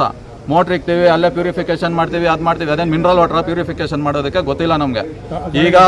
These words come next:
ಮತ್ತೆ ತಿರ್ಗಾ ಪುರಸಭೆಗೆ, ಪೊಲ್ಯೂಷನ್ ಕಂಟ್ರೋಲ್ ಬೋರ್ಡ್‌ಗೆ ಎಲ್ಲದಕ್ಕೂನು ಇವರು ಲೆಟರ್‌ಗಳು ಕೊಟ್ಟಿದ್ದಾರೆ ಪರ್ಮಿಷನ್ ತೊಗೊಳೋದಕ್ಕೆ. ಒಂದು ವರ್ಷದಿಂದ ಮುಚ್ಚಿರೋ ಕಂಪ್ನಿ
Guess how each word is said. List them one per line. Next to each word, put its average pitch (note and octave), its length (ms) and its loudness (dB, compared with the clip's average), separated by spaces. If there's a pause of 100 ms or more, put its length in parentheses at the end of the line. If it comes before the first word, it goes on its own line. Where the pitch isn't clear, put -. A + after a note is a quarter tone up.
(120)
ಮತ್ತೆ F3+ 240 2
ತಿರ್ಗಾ F3 540 2
ಪುರಸಭೆಗೆ, E3+ 580 0 (120)
ಪೊಲ್ಯೂಷನ್ E3+ 380 -2
ಕಂಟ್ರೋಲ್ D#3+ 380 -2
ಬೋರ್ಡ್‌ಗೆ E3+ 300 0
ಎಲ್ಲದಕ್ಕೂನು D#3 680 0
ಇವರು D#3 200 -4
ಲೆಟರ್‌ಗಳು D3 360 -4
ಕೊಟ್ಟಿದ್ದಾರೆ C#3 400 -2 (680)
ಪರ್ಮಿಷನ್ F3 440 0
ತೊಗೊಳೋದಕ್ಕೆ. D#3 520 0 (480)
ಒಂದು G#3 220 2
ವರ್ಷದಿಂದ G#3 360 2
ಮುಚ್ಚಿರೋ F#3+ 440 2
ಕಂಪ್ನಿ E3+ 340 -2